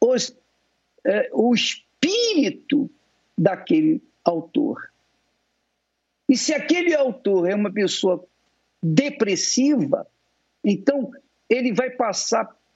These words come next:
para nós o espírito da depressão. E é óbvio que aí vai haver a destruição.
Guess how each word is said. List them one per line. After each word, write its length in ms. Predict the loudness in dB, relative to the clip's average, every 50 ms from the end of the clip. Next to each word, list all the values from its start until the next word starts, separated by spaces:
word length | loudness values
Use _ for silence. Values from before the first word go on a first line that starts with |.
| _ _ _
para 560 | 0 2 2 2 0 0 0 0 0 -2 -2
nós 580 | -2 -2 -2 -2 -2 -2 -4 -6 -8 -14 -16 -20 _ _ _ _
o 100 | 0 0
espírito 1000 | 0 0 -2 -4 -6 -10 _ _ 0 0 0 2 0 -2 -2 0 -2 -2 -2 -6 _ _
da 240 | -2 0 2 2 0
depressão. 800 | 2 0 0 -2 0 0 -2 -2 -2 -2 0 0 0 0 -2 -4 -8 -16 _ _ _ _ _ _ _ _ _ _ _ _ _ _ _ _ _ _ _ _ _ _ _ 2
E 120 | 2 2
é 120 | 2 2
óbvio 720 | 2 2 2 0 0 -2 -4 -6 -4 -2 0 0 0 -2 -8 -14 _ _ _ _ _ _ _ _ _ _ _ _ _
que 720 | _ -4 -2 0 0 0 0 0 0 -2 -2 -4 -8 -12 -6
aí 420 | -4 -2 -2 0 0 0 0 0 -2 _ _ _ _ _
vai 300 | -2 0 2 2 2 2
haver 640 | 0 0 -2 -2 -2 0 0 0 0 0 -2 -4 -6 _ _ _ _ _ _ _ _ _ _ _ _ _ _
a 100 | 0 0
destruição. 840 | 0 0 -2 -2 -2 -2 -2 0 0 -2 -2 -2 -2 0 0 -2 -4